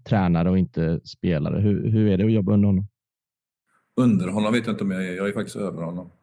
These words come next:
Speaker 2: Han vet inte om det än bara, men det är jag
Speaker 1: Du
Speaker 2: som
Speaker 1: får också
Speaker 2: bestämmer.
Speaker 1: motivera det.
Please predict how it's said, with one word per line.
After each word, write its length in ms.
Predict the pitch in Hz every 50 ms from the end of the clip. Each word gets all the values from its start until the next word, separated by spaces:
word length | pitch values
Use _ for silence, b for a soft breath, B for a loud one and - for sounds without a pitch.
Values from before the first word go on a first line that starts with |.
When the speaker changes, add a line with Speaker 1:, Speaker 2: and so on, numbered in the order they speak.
| _ _ -
Speaker 2:
Han 100 | - 98
vet 100 | 101 101
inte 140 | 110 - 107
om 180 | 98 87 90
det 80 | 92 101
än 120 | 107 98
bara, 200 | 95 95 90 85
men 160 | 85 90 95
det 80 | 95 101
är 60 | 101
jag 100 | 101 101
Speaker 1:
Du 40 | 107
Speaker 2:
som 60 | 101
Speaker 1:
får 80 | - 117
också 100 | 123 -
Speaker 2:
bestämmer. 260 | - 92 - 113 110
Speaker 1:
motivera 460 | 110 - - 110 113 117 104 90 95
det. 280 | 98 101 104 - 85